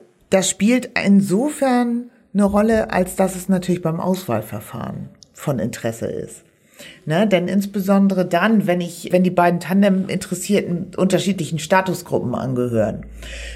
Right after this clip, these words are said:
also der eine auch noch Tarifbeschäftigter ist, die andere Beamtin,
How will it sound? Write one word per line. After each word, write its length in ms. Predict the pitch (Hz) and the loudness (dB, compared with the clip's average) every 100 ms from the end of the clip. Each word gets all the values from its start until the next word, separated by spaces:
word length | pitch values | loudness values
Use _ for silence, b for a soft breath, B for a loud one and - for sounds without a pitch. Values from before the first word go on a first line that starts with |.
| B | B
also 180 | 139 139 | -8 -4
der 200 | 139 85 | -4 -4
eine 240 | 143 151 | -6 -6
auch 100 | 143 | -6
noch 140 | 151 - | -8 -8
Tarifbeschäftigter 1000 | 165 185 196 170 - 175 165 151 151 - | -4 -2 -2 -4 -4 -4 -6 -6 -4 -4
ist, 320 | 151 151 - | -4 -8 -8
die 120 | 131 | -6
andere 260 | 147 147 131 | -4 -6 -6
Beamtin, 640 | 127 - 185 196 196 196 | -6 -2 -2 2 2 2